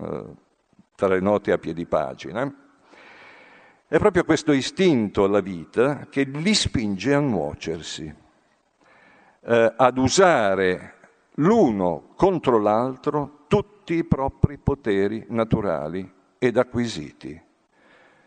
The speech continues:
vedendo ciascuno nell'altro una potenziale minaccia. Ma la vita di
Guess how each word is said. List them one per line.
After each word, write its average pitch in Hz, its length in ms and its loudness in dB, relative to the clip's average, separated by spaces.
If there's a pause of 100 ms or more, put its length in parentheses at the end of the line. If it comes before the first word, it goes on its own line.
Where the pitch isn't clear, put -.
(460)
vedendo 78 880 -4
ciascuno 90 800 -2
nell'altro 107 1000 -4
una 139 260 -2
potenziale 101 1000 -6 (120)
minaccia. - 680 -6 (1400)
Ma 135 680 2 (680)
la 110 300 4
vita 123 500 2
di 98 260 -6